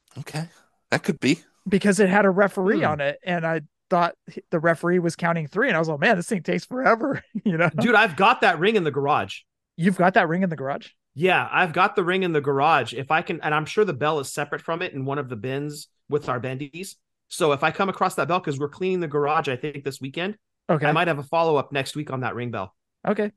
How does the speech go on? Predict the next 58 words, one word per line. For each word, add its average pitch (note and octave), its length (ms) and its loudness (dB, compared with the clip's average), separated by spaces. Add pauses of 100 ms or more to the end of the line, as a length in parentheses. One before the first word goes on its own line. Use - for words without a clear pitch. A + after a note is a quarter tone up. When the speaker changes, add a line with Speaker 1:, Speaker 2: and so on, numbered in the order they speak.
Speaker 2:
let F3 180 4
us F3+ 160 0
know F#3 120 6
what F3+ 140 4
Speaker 3:
I'll F3 60 2
Speaker 2:
else F3 140 -4
you D#3+ 60 -6
Speaker 3:
time D#3 200 0
Speaker 2:
find. B2+ 100 -2
Speaker 3:
it, - 60 -20
yeah. C3+ 240 -2 (520)
Speaker 2:
<laughs> D3+ 160 -4
Speaker 3:
You E3+ 120 2
know G3 80 8
what G#3+ 120 8
I G3 80 6
will F#3 200 4
find? A3+ 360 0 (200)
'Cause D#3+ 140 -4
I D3+ 60 2
Speaker 2:
What? D#3+ 100 0
Speaker 3:
think D3 100 -2
I D#3+ 80 0
kept E3 240 -4
it. F#3 80 -2
I C#3 60 -2
couldn't D3+ 280 -8 (120)
bring C#3+ 180 -4
myself D3+ 400 -6
to C#3+ 80 -10
throw D3 180 -4
it C#3+ 60 0
away. C3 340 -2 (520)
I B2 100 -8
might C3+ 160 0
Speaker 2:
What? D3 80 -2
Speaker 3:
have. G2+ 180 -10 (380)
The, C#3+ 240 0
uh, B2 160 2
the B2 80 -6
Stretch D#3+ 320 -6
'em D#3 80 -4
Ricky D#3 200 -6
Steamboat. D3 540 -6 (760)
Speaker 2:
Oh, F#3 360 6
I F3 160 2
was F3+ 200 0
really G#3+ 220 4
hoping F#3 340 0
you E3 100 -2
were E3 80 0
gonna D#3+ 120 -2
say D#3+ 200 -4
your D3+ 200 -6
custom D3+ 420 -4
figure D#3 300 -2
you D#3 180 -2
made. D#3+ 240 0